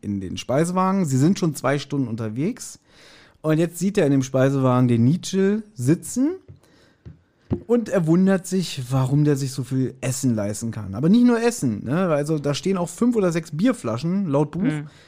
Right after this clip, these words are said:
Speaker 1: und reichlich Minifläschchen mit Schnaps auf dem Tisch. Ja? Und jetzt kommt der Schaffner und fragt nach den Fahrausweisen. Jetzt vermutet Tim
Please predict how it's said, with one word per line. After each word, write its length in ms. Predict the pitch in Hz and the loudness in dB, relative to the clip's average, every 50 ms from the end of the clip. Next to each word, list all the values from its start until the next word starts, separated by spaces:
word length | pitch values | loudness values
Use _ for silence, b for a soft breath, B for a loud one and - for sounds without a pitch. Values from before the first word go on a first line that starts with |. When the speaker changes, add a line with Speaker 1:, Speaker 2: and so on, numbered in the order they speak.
| B B B | B B B
Speaker 1:
und 240 | B 160 143 143 131 | B 0 0 2 0
reichlich 480 | 131 131 156 175 170 - 175 147 - | 2 2 0 0 -2 -4 -6 -4 0
Minifläschchen 760 | 135 139 156 180 202 196 196 - 160 156 160 156 - - 156 156 | 2 4 4 4 4 2 2 0 -2 -2 -2 -2 -2 -4 -2 -2
mit 160 | 143 135 - | -2 -2 -4
Schnaps 480 | - - - 101 110 131 131 - - - | -8 -8 -4 -2 -2 -2 -2 -6 -10 -12
auf 180 | - - - | -12 -12 -12
dem 180 | - - - - | -12 -12 -12 -12
Tisch. 380 | - - - - - - - - - - - | -12 -14 -14 -14 -14 -16 -16 -20 -20 -16 -12
Ja? 180 | - 123 151 - _ _ b b b b b b b b | -10 -8 -10 -10 _ _ b b b b b b b b
Und 540 | b 135 139 139 139 135 131 - - - - b b b b b b b b b b b | b 0 2 2 2 2 0 -2 -8 -16 -18 b b b b b b b b b b b
jetzt 140 | - 139 - | -4 -2 -2
kommt 120 | 208 208 | 0 0
der 60 | 233 185 | 0 0
Schaffner 440 | 151 156 160 - 220 247 302 370 370 - _ _ _ _ | 0 0 0 0 0 0 0 0 -4 -8 _ _ _ _
und 160 | - 175 175 170 | -6 -4 -4 -4
fragt 260 | - 143 139 135 104 | -4 -4 -4 -4 -4
nach 120 | 143 151 | -6 -6
den 140 | - 175 160 | -4 -4 -6
Fahrausweisen. 760 | - - 160 160 156 139 - - - 76 80 64 78 69 - _ _ _ _ _ _ _ | -6 -4 -4 -2 -2 -2 -4 -6 -10 -12 -12 -12 -12 -14 -14 _ _ _ _ _ _ _
Jetzt 180 | - 113 104 - | -10 -10 -10 -8
vermutet 480 | - 104 101 127 185 247 247 147 - - | -6 -4 -2 -2 -2 0 -2 -2 -4 -2
Tim 300 | - 143 170 240 339 | 0 0 2 2 0